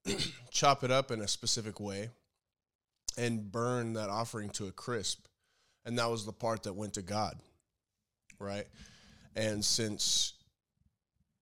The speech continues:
you know, you had to bring it to a, a holy, um, you know, man of God being a priest, he would get a portion. <clears throat> Sorry, guys.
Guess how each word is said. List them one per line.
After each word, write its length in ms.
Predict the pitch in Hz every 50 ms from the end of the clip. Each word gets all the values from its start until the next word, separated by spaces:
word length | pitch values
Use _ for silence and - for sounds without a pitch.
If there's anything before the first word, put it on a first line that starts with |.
| _ _ _ _ _ _ _ - - _ _ _ _ _ _ _ _ -
you 160 | 110 110 107
know, 220 | 104 104 101 101 104
you 220 | 104 104 107 104
had 240 | 101 113 107 104 98
to 200 | 101 95 92 92 -
bring 300 | 101 110 120 123 123 120
it 160 | 113 - -
to 560 | - - - 123 117 113 113 107 107 104 90 -
a, 500 | - 101 101 101 98 98 98 98 98 92 - - -
a 200 | 101 101 98 98
holy, 800 | 95 - - - 127 123 127 123 120 117 113 110 107 107 101 107 - - _ _ _ -
um, 560 | 104 101 98 95 92 90 85 87 87 87 - _ _ -
you 80 | 107 107
know, 160 | 104 98 95
man 240 | 101 110 110 110 107
of 140 | 104 98 -
God 400 | 107 110 127 127 117 110 104 95
being 220 | 107 104 101 98
a 20 | 92
priest, 800 | - - - 123 135 151 127 110 113 - - - - - - - _ _ _ _ _ _ _ _ _ _ _ _ _ _ _ _ _ _ _ _ _ _ _ _ _
he 380 | - - - - - 131 131 127
would 280 | 120 113 110 104 95 95
get 640 | 110 110 110 107 107 - - - - - - - - - -
a 260 | 101 107 107 104 104 101 -
portion. 600 | - - 131 131 135 131 - - 110 98 104 117 120 - _ _ _ _ _ _ _ _ - -
<clears throat> 40 | 226 208 220 226 247 - - - - - - _ _ _ _ _ -
Sorry, 280 | - - 110 92 90 87 87
guys. 220 | 78 92 104 -